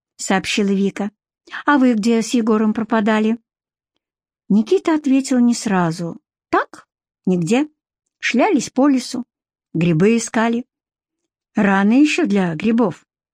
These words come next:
удивилась Вика. «Вот-вот, так ни одного и не нашли». Они пришли к озеру. Никита решил испечь картошку — развел костер.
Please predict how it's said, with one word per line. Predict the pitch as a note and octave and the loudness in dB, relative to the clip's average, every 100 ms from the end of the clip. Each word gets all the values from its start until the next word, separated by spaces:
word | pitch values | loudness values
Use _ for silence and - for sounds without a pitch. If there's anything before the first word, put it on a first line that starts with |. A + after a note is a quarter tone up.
| - | -8
удивилась | D#3+ F#3 G3 F3+ F3+ G3 | -2 0 0 0 -2 -4
Вика. | F3+ G3 - _ _ _ _ _ _ _ | -6 -8 -16 _ _ _ _ _ _ _
«Вот-вот, | D4+ A#4+ B3 B3 - - - _ _ - | -2 0 2 0 0 -6 -20 _ _ -4
так | C#4+ C#4 | -2 0
ни | G3+ | 0
одного | F#3+ F3+ F#3 A3+ | 2 0 0 0
и | A3 | 0
не | F#3 | 0
нашли». | F3 D#3 F3+ F#3 G#3+ _ _ _ _ _ _ _ _ _ _ _ _ - | -2 -4 -2 -2 -2 _ _ _ _ _ _ _ _ _ _ _ _ 0
Они | A#3 D#4+ | 4 4
пришли | D#4 B3+ B3 C4 | 2 0 0 -2
к | C4 | 0
озеру. | G3+ F#3 E3 D#3 D3 _ _ _ _ _ _ _ _ _ _ _ _ _ _ - | 0 0 -2 -6 -10 _ _ _ _ _ _ _ _ _ _ _ _ _ _ 2
Никита | A#3 D4+ F4 D4 | 2 4 2 2
решил | C4 - A#3+ | 2 2 0
испечь | G#3 - C4 C4+ - | 0 0 0 0 -2
картошку — | B3+ C#4+ D4+ A3 E3 - - - _ _ _ _ | -2 -2 0 0 -2 -8 -14 -20 _ _ _ _
развел | G#3 G3+ G3 G3+ G#3 | -2 0 0 0 0
костер. | G#3+ G3+ - E3+ D#3 | 0 -2 -4 -8 -8